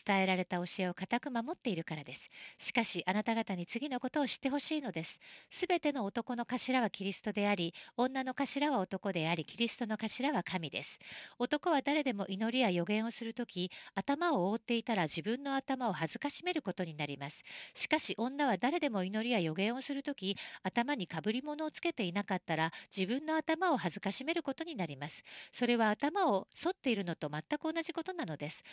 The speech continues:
女は被り物をつけないのなら、髪をも切ってしまいなさい。髪を切り、頭を剃ることが女として恥ずかしいことなら、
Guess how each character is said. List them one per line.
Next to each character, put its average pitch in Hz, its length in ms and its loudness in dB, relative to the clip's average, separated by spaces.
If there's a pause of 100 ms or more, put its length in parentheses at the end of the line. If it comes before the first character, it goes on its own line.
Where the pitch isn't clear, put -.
(260)
女 262 300 0
は 240 160 6
被 190 180 2
り 254 120 0
物 269 240 -4
を 269 40 -2
つ - 140 -12
け 330 140 4
な 294 100 2
い 220 80 0
の 185 100 0
な 214 120 2
ら、 185 180 6 (220)
髪 269 280 2
を 302 40 0
も 208 100 -4
切 - 120 -8
っ - 40 -10
て 370 140 0
し - 120 -4
ま 185 120 2
い 156 60 0
な 156 100 -4
さ 156 180 0
い。 - 80 -8 (300)
髪 269 280 2
を 302 60 2
切 - 160 -2
り、 208 180 0
頭 277 360 -2
を - 20 -2
剃 302 160 -4
る 311 80 -2
こ 233 140 -6
と 262 100 0
が 202 160 0
女 254 240 -2
と 262 140 -2
し - 80 -10
て - 80 0
恥 170 180 -2
ず - 60 -10
か 302 120 0
し - 140 -4
い 339 100 0
こ - 120 -6
と 254 100 -4
な 196 140 2
ら、 156 120 0